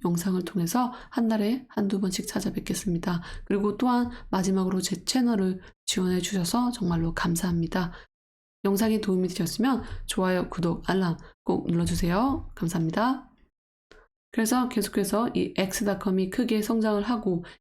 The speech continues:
일론 머스크가 응원하고 있는 이 도지가 크게 성공을 하겠다라가 아니라 지금 이런 과정을 하나, 두 개씩 만들어가는 절차가 중요하다라고 생각이 됩니다.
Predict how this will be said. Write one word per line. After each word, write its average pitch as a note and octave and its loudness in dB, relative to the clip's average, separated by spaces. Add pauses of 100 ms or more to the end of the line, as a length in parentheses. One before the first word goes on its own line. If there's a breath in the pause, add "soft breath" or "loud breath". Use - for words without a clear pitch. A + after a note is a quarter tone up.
일론 G3+ 2
머스크가 G3+ -2 (320 loud breath)
응원하고 A3+ 4
있는 E3+ 2 (360 loud breath)
이 G3 2
도지가 F#3+ 0
크게 A3+ 2
성공을 A3 2
하겠다라가 F#3+ -2
아니라 F#3+ 2 (260 loud breath)
지금 A3+ 2 (180)
이런 G#3 4
과정을 G3 0 (100)
하나, B3 2
두 F#3+ -2
개씩 F3+ 0
만들어가는 E3+ 0
절차가 G3 -2 (280 loud breath)
중요하다라고 F3+ 0
생각이 F3+ -2
됩니다. E3+ -2